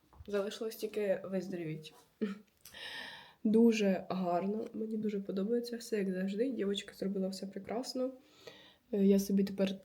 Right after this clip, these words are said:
ну, більше подобаюсь, така прям красуня. Мгм. Я вийшла визивати таксі, таксі не визивається, ні Bolt,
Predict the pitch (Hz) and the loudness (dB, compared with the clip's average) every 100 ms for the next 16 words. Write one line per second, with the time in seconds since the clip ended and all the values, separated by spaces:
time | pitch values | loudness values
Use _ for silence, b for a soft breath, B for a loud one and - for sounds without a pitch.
0 | - 208 180 190 - 196 202 - 196 196 | -4 -2 -2 -4 -4 -2 0 -2 -2 0
1 | 208 277 294 294 214 202 196 190 196 - | 0 0 -2 -4 -6 -6 -6 -6 -6 -6
2 | 185 214 - - 208 202 220 240 277 330 | -4 -4 -4 -4 -2 -2 -2 -4 -6 -10
3 | - 214 214 269 294 214 247 233 269 330 | -12 -8 0 2 2 2 0 0 -2 -2
4 | - 214 214 202 196 220 240 214 208 196 | 0 2 2 2 0 0 0 0 0 0
5 | 208 214 226 233 214 - 269 370 339 226 | -2 -2 -2 0 -2 0 4 4 4 -2
6 | 220 254 240 220 214 214 262 285 285 202 | 0 2 4 4 4 6 6 4 2 0
7 | 208 208 202 233 302 | 2 2 4 4 2